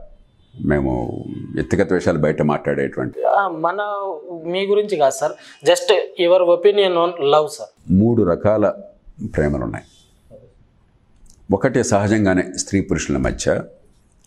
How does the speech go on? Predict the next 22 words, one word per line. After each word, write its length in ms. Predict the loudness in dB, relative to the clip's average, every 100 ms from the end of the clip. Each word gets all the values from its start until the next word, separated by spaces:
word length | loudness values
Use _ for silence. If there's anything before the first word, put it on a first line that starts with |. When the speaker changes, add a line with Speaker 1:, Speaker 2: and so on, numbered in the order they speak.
| _ -10 -4
Speaker 1:
జీవితాన్ని 680 | 2 2 2 2 2 2 2
పంచుకోవాలని 560 | 0 -2 0 0 0
కోరుకున్న 320 | -2 -2 -2
వాళ్ళ 140 | -2 -2
మధ్య 220 | -4 -4
ఉండేటువంటి 460 | -4 -4 -4 -4 -2
ప్రేమ. 280 | -4 -6 -8 -10 -20 _ _ _ _ _ _ _ -20 -4
ఆ 100 | 0
ప్రేమ 460 | 0 2 2 4 2
గనక 480 | 0 2 2 2 0 -6 -20 _ -2
పరస్పర 360 | 0 0 0 0
గౌరవం, 460 | 2 2 2 -2 -6 -18 _ _ _ _ _ _ _ _ _ _ _ _ -2
మనుషుల్ని 360 | -2 0 0
అర్థం 180 | 0 0 0
చేసుకోవటం, 420 | -2 -4 -6 -6 -12 -16 _ _ _ _ _ _ _ 0
తొందరపాటు 540 | 2 4 4 2 2
లేకుండా 380 | 2 2 2 2
కొన్ని 240 | 0 -2
సందర్భాల్లో 520 | 0 0 0 0 0 -2
చీకాకులు 460 | -4 -2 0 0
ఎదురైనా 300 | 0 0 -2
కూడా 280 | -4 -4 -4